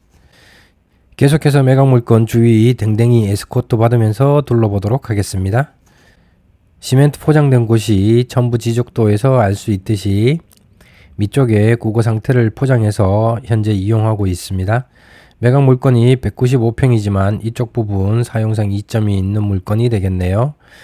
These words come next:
전체 평수로는 추가로 많이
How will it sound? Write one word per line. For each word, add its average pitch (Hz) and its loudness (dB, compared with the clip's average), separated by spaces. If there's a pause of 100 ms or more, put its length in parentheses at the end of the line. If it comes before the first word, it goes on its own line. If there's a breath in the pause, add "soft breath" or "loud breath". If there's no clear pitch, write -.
(200 loud breath)
전체 117 0
평수로는 123 0 (100)
추가로 113 -2
많이 113 -2